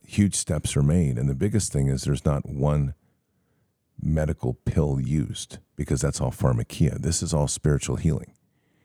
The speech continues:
And ultimately, that's what we are. We are warriors of healing.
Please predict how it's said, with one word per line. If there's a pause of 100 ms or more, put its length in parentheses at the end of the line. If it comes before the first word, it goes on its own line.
(120)
And
ultimately,
that's
what
we
are.
We
are
warriors (460)
of
healing.